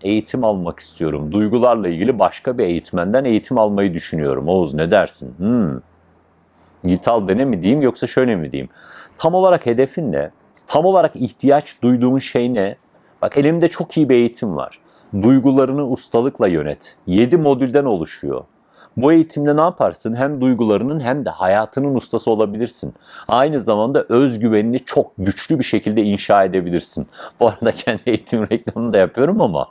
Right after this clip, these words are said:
katıl bu eğitime, pişman olmazsın. Katıl, pişman olmazsın bak. Ben ne yapmış oluyorum? Karşımdaki kişiyi kazanmış oluyorum.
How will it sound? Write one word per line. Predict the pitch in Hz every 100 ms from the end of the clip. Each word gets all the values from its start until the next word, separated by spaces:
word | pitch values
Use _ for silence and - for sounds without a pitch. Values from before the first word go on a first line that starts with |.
| _ _ _ _
katıl | 147 - 302 262 - _ 123
bu | 139
eğitime, | 123 - 82
pişman | - - 151 160
olmazsın. | 165 220 226 - _ - _ _
Katıl, | - 135 - 226 220 _ _ _
pişman | 120 - 160 165
olmazsın | 180 233 240 - 185 65
bak. | 65 _ _ _
Ben | 104 156 180
ne |
yapmış | 123 - 117 92
oluyorum? | 73 76 123 185 _ - _
Karşımdaki | - 95 98 - 117 120 -
kişiyi | - - 117 113
kazanmış | 104 90 101 117 -
oluyorum. | 73 67 62